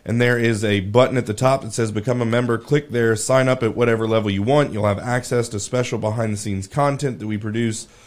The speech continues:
uh, pretty much every week. We're doing something, uh, and then we also have merch that you get, uh, corresponding to the level you sign up at. So again,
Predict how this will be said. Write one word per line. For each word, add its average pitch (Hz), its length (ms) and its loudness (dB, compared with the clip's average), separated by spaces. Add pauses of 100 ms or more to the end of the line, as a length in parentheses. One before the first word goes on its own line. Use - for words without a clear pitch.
(220)
uh, 107 200 4
pretty 135 180 0
much 131 240 2
every 110 180 2
week. 123 260 2
We're 107 120 0
doing 101 240 -2
something, 139 580 -2 (180)
uh, 107 300 0
and 113 180 0
then 120 200 2
we 117 100 4
also 120 300 4
have 117 160 2
merch 113 320 2
that 110 160 -6
you 101 80 -4
get, 104 280 2 (320)
uh, 101 200 2
corresponding 104 680 2
to 107 80 -4
the 104 80 -2
level 101 240 0
you 101 100 0
sign 110 280 0
up 143 180 2
at. - 220 -4
So 104 140 -2
again, 120 360 2